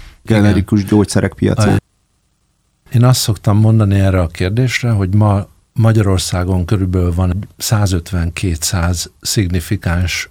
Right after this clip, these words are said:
Speaker 1: cég a gyógyszer, illetve az élelmiszer étrendkiegészítőknek a forgalmazása területén. Mindenki versenytárs. Mindenki mindenkivel, de nagyon szívesen kötünk átmeneti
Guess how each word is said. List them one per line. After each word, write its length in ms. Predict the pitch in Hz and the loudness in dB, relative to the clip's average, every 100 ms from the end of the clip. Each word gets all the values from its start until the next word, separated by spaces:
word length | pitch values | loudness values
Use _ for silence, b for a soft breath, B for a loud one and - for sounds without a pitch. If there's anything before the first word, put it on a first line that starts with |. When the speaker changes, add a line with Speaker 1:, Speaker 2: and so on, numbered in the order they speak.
| _ | _
Speaker 1:
cég 360 | - - 92 90 | -6 -2 0 -2
a 340 | 82 78 82 78 | -2 -2 -4 -2
gyógyszer, 460 | 113 104 - 95 | 0 0 -2 -4
illetve 340 | 95 92 82 90 | -2 -4 -4 -4
az 120 | 85 | -2
élelmiszer 800 | 98 90 87 92 - 92 87 82 | -2 0 0 -2 -4 -6 -6 -8
étrendkiegészítőknek 1600 | - 113 - 117 92 - 92 95 85 110 98 101 90 - 90 85 | -2 0 2 0 0 -2 -2 -2 -2 -6 -4 -4 -4 -4 -4 -4
a 400 | 90 87 87 98 | -4 -2 -2 -4
forgalmazása 880 | - 107 95 95 90 90 90 78 98 | -4 -2 0 0 0 0 -2 -2 -4
területén. 640 | - 98 104 117 - 101 - | -4 -2 0 0 -2 -6 -2
Mindenki 560 | 107 101 85 82 80 | 0 2 0 -2 -4
versenytárs. 920 | 85 80 80 - 95 92 92 85 - - | -4 -4 -4 -6 -8 -8 -8 -8 -12 -2
Mindenki 480 | 113 107 101 82 87 | 2 2 2 0 -2
mindenkivel, 720 | 90 98 117 117 123 123 127 B B B | -2 0 0 0 2 2 0 B B B
de 100 | 113 | -2
nagyon 300 | 101 107 101 | 2 2 2
szívesen 720 | 92 104 95 90 - 92 92 B B B | 0 -2 -2 -2 -2 -2 -2 B B B
kötünk 400 | - 101 98 92 | -6 -4 -2 -2
átmeneti 840 | 92 90 - 92 87 85 - 87 | -2 -2 -2 -2 0 -2 -2 -2